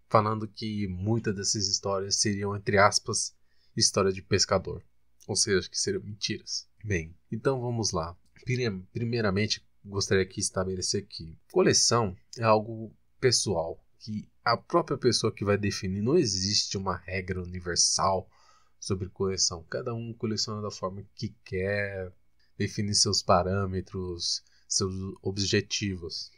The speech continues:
E como sendo um, algo muito pessoal, também temos que entender que o mercado atualmente de, de games, retro games, não é um,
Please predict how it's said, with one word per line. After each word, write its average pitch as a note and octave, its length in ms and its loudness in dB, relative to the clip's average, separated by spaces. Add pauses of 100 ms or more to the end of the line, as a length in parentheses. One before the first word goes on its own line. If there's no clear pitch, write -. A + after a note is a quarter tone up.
(240)
E A#2 120 -8
como - 400 2
sendo G#2+ 400 0
um, G2 260 -6 (100)
algo G#2+ 300 4
muito G2+ 440 2
pessoal, G2 760 2 (160)
também B2+ 240 4
temos A2 280 0
que G#2+ 60 -2
entender G2+ 420 0
que G#2 260 -2
o G2 80 -2
mercado F#2+ 840 -2 (160)
atualmente F#2 580 -6
de, F2+ 420 -6
de F#2 140 -10
games, F#2 520 -4
retro F#2+ 280 -2
games, F#2+ 460 -2
não F#2+ 240 -4
é F#2 80 -2
um, F#2 240 -4